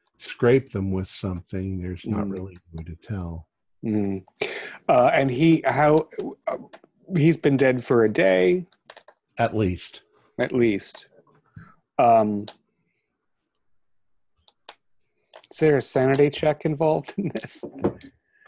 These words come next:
Speaker 1: Actually, yes, you all do a sanity check.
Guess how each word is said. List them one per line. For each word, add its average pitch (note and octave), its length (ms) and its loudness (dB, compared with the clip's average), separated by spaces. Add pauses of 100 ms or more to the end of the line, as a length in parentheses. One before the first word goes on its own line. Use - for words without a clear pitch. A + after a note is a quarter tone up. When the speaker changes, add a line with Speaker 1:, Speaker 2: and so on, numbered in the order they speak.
(580)
Speaker 1:
Actually, A2+ 360 0
yes, F2+ 220 -2
you G2 80 0
all G2 100 2
do E2 140 -8
a D#2 40 -10
sanity D2 420 -12
check. - 240 -18